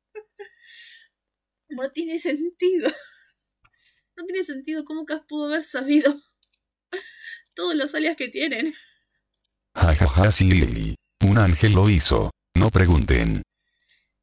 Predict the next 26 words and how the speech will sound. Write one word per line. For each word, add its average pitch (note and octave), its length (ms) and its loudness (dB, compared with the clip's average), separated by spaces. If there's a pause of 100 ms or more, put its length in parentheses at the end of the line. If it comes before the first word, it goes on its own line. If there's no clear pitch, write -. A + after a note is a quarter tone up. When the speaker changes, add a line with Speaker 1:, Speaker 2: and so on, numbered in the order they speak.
(420)
Speaker 1:
¿Cómo F#4 360 -8
qué? F#4+ 200 -4 (2000)
Supernatural. G3+ 1040 -12 (440)
Supernatural, A3 680 -8
¿por B3 80 -20
qué D#4 60 -10
me D4 60 -12
estoy A#3 140 -10
haciendo A3+ 200 -10
preguntas? G#3 540 -14 (920)
Pero A#3+ 180 -10
bueno, G3+ 360 -12 (400)
como G#3 160 -14
siempre, C4+ 340 -6
vamos A#3+ 400 -8
a A3+ 260 -10
los G3 260 -14
momentos G#3+ 640 -12
icónicos G3+ 680 -14
y G#3+ 160 -18
curiosidades G#3+ 800 -10
de A3 60 -12
es-, - 320 -20
de G#3+ 120 -14
este G#3+ 180 -16
capítulo. B3+ 480 -12